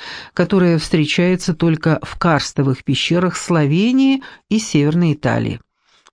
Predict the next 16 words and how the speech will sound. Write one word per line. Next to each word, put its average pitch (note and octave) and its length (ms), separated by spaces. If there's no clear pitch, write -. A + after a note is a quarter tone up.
Это D4 200
небольшое C#3 560
животное G#3+ 640
длиной F3+ 400
около F3+ 400
тридцати F#3 540
сантиметров, E3+ 1040
абсолютно D3+ 560
слепое, D#3 760
с - 140
полупрозрачной D3+ 1000
кожей, D#3+ 560
живет E3+ 480
почти E3 480
семьдесят E3 720
лет, A3 380